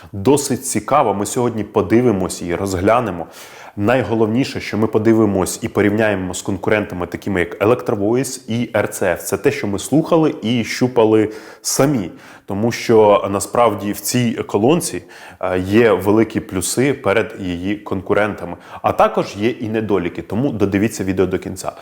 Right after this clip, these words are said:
Також хотів нагадати, що якщо вам потрібна допомога в придбанні музичного обладнання, консультація або інсталяція, ми будемо завжди вам раді допомогти. Всі контакти в описі. Також не забудьте підписатись на нашу Instagram-сторінку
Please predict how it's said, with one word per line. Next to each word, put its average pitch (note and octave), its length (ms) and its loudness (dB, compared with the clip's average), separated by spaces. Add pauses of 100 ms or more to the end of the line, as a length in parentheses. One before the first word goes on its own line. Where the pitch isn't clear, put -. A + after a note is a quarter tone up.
(380)
Також G#3 260 2
хотів D#3 260 -2
нагадати, A#2+ 640 0
що - 220 -8
якщо F#2+ 260 0
вам D#3 120 2
потрібна B2+ 400 0
допомога G#2+ 480 0
в F#2 100 -4
придбанні G2 440 0
музичного A2+ 500 0
обладнання, G#2 440 2
консультація F#2+ 720 -2
або F2+ 100 -4
інсталяція, A2+ 560 -2
ми G2 100 -2
будемо F#2 200 -2
завжди A2+ 320 0
вам F2+ 180 -2
раді G2+ 240 0
допомогти. F#2 460 -8 (280)
Всі - 160 0
контакти B2+ 480 -2
в - 180 -6
описі. - 300 -4
Також G3+ 320 0
не C3 80 -2
забудьте A#2 360 0
підписатись F#2+ 600 -4
на F#2+ 60 -4
нашу F#2 260 -6
Instagram-сторінку D#3 880 -4